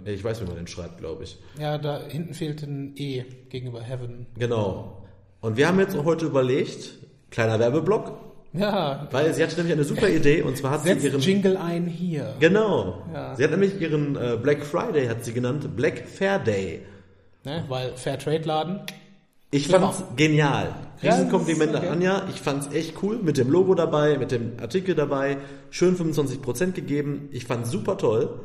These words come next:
Speaker 2: Mhm.
Speaker 1: Jetzt haben wir gerade spontan Anja angerufen und gesagt, "Pass mal auf, wir machen hier Werbung für dich, die wir nicht kennzeichnen, weil wir auch kein Geld dafür bekommen. Es ist trotzdem Werbung."
Speaker 2: <laughs>
Speaker 1: Und sagt, "Anja, pass mal auf, hau mal für unsere Podcast-Hörer einen Gutscheincode raus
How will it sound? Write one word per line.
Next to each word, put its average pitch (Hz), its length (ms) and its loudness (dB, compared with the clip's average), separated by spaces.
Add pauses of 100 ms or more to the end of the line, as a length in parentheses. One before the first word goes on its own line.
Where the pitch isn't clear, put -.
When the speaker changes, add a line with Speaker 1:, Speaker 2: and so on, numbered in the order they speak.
(220)
Speaker 2:
Mhm. 202 240 -4
Speaker 1:
Jetzt - 140 -6
haben 196 120 4
wir 165 80 0
gerade 151 220 2
spontan 143 400 0
Anja 208 200 6
angerufen 123 380 0
und 123 80 -2
gesagt, 143 400 0
"Pass - 140 -8
mal 151 100 0
auf, 170 320 -2
wir 196 80 -2
machen 151 240 -2
hier 139 100 0
Werbung 135 280 2
für 113 120 -6
dich, 110 240 -4 (560)
die 110 80 -6
wir 123 80 0
nicht 190 160 2
kennzeichnen, 123 540 0
weil 117 100 2
wir 117 100 2
auch 117 80 -4
kein 113 120 -2
Geld 113 140 0
dafür 101 180 -4
bekommen. 104 420 -4
Es 110 100 -4
ist 113 120 -6
trotzdem 117 320 -2
Werbung." 101 460 -4 (260)
Speaker 2:
<laughs> - 300 -4
Speaker 1:
Und 127 160 -2
sagt, 143 260 0
"Anja, 160 160 2
pass 160 160 -2
mal 165 80 2
auf, 101 260 0
hau 151 140 2
mal 196 120 2
für 185 120 -2
unsere 139 260 0
Podcast-Hörer 127 760 -2
einen 120 160 -4
Gutscheincode 117 580 -2
raus 104 260 -2